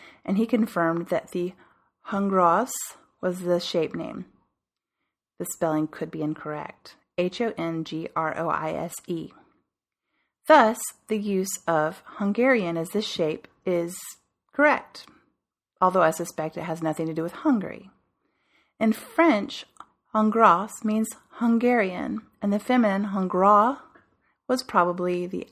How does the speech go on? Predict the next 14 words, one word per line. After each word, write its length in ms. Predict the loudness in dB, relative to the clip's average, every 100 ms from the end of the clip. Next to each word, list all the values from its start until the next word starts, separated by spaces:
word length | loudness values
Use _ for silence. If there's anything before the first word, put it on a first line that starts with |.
| -10
adjective 720 | -8 -8 -8 -12 -8 -8 -4
modifying 680 | -2 0 -2 -4 -4 -4 -6
the 100 | -8
French 420 | -8 -10 -10 -8
word 220 | -6 -4
for 120 | -6
pipe, 340 | 2 4 4 -2 _ -2
la 200 | 0 0
pipe. 340 | -2 -4 -8 -20 _ _ _ _ _ _ _ _ _
I 80 | -2
followed 400 | 6 8 8 8
up 220 | 4 2
these 220 | -4 -6
comments 640 | -6 -4 -2 -2 -4 -12